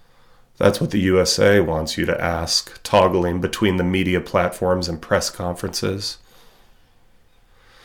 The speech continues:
Now is the time to record, to remember, to document who chose truth when the moment mattered, to work with those who will build truth, the truth that we belong to each other,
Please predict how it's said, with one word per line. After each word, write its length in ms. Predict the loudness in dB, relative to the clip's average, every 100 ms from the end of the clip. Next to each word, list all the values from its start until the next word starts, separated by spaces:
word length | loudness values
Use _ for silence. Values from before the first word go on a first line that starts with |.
| -20 -20 -20 -20 -20 -20 _ _ _ -8
Now 340 | 4 8 10 10
is 140 | 6
the 100 | 0
time 380 | -2 2 4 2
to 100 | 0
record, 720 | 0 0 0 6 8 8 6 2
to 120 | -2
remember, 720 | 0 4 6 8 8 4 2
to 180 | -4 -6
document 800 | 2 4 4 4 0 0 -2 -6
who 360 | 0 4 6 4
chose 440 | 6 6 6 2
truth 460 | 2 6 6 4 0
when 140 | 0
the 60 | 2
moment 420 | 2 2 0 -2
mattered, 500 | -4 -4 -6 -10 -14 _ _ _ _ _ _ _ _ _ _ -8
to 100 | -2
work 360 | 4 4 4 0
with 220 | -2 4
those 440 | 6 6 4 2
who 120 | 0
will 160 | 0 0
build 360 | 2 4 4 0
truth, 600 | -6 -6 -6 -10 -20 -20 -20 -20 -20 -20 _ -20 -20 -4
the 120 | -2
truth 360 | 2 4 4 4
that 100 | 2
we 120 | 2
belong 480 | 2 2 4 4 4
to 140 | 2
each 240 | 0 -2 -4
other, 420 | -4 -4 -8